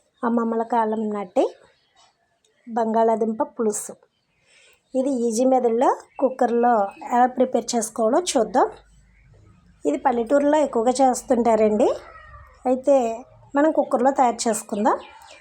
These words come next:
కావలసిన ఇంగ్రీడియంట్స్ ఆనియన్, పచ్చిమిర్చి, బంగాళాదుంపలు ఇలా పొడవుగా కట్ చేసుకోవాలి, టీ స్పూన్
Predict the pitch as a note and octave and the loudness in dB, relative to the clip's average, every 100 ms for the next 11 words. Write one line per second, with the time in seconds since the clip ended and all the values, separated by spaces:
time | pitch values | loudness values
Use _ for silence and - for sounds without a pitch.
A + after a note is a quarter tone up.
0 | _ C#4 B3 B3+ C4+ B3+ A3 A3 A3 E4 | _ 0 2 2 2 2 2 2 4 2
1 | A#4 - - _ _ _ _ - - _ | 0 -8 -14 _ _ _ _ -20 -20 _
2 | B3+ A#3+ A#3+ B3+ D4+ - _ _ _ _ | -4 0 0 0 0 -4 _ _ _ _
3 | _ _ _ - - _ _ B3 A3+ A#3 | _ _ _ -20 -20 _ _ -4 -2 -4
4 | A3+ - C#4 B4 - _ _ _ _ _ | -4 -4 -4 -4 -8 _ _ _ _ _
5 | _ C6+ C6+ _ _ _ _ _ _ _ | _ _ _ _ _ _ _ _ _ _
6 | - A3+ A#3 A#3+ B3+ C4+ C4 B3 A#3+ G#3 | -4 -2 0 2 2 0 -2 -2 -2 -2
7 | G3+ - - _ _ - B3+ C4+ C#4 A#3 | -6 -12 -20 _ _ -4 -2 2 0 0
8 | A3 B3 A#3+ A#3 - - A#3+ - - A3+ | -2 -2 -2 -4 -6 -2 -2 -4 -6 0
9 | G#3+ A3 A4 - - - - - _ _ | 2 2 -2 -8 -20 -20 -20 -20 _ _
10 | _ - - - _ - - _ - - | _ -20 -20 -20 _ -20 -20 _ -20 -20
11 | _ _ _ _ _ _ _ _ C4+ A#3+ | _ _ _ _ _ _ _ _ -2 -2
12 | - C4 | 0 0